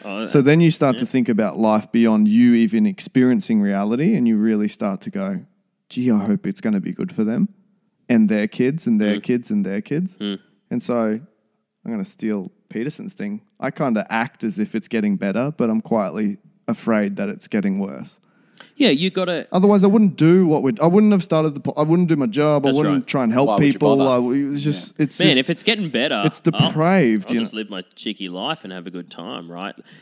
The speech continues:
Speaker 1: The fact
Speaker 2: No,
Speaker 1: that
Speaker 2: but
Speaker 1: it
Speaker 2: I do the opposite. I think if, if I truly believe it's just p-, perpetually getting worse,
Speaker 1: Oh, and that you, you
Speaker 2: I wouldn't
Speaker 1: that,
Speaker 2: do
Speaker 1: that it's
Speaker 2: anything.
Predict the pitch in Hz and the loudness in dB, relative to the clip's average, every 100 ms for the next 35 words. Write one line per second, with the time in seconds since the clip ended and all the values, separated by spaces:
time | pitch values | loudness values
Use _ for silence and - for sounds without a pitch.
0 | - 165 - - 170 - 180 180 190 214 | -14 -14 -10 -6 -6 0 2 6 6 6
1 | 202 151 185 180 123 113 120 147 139 135 | 4 4 4 2 0 -2 0 -2 0 -2
2 | - - 131 131 - 156 160 127 139 127 | -2 -4 0 0 2 4 4 4 4 2
3 | 110 - 127 - - - 135 131 123 - | 0 -2 -4 -4 -10 -4 -2 -2 -4 -2
4 | 117 117 113 107 117 120 98 - - - | -2 0 2 2 2 2 0 -6 -12 -20
5 | _ _ _ _ _ _ - 131 117 123 | _ _ _ _ _ _ 0 0 2 2
6 | 120 117 110 110 113 160 214 175 160 175 | 0 0 -2 -2 2 4 4 4 6 6
7 | 175 160 | 6 4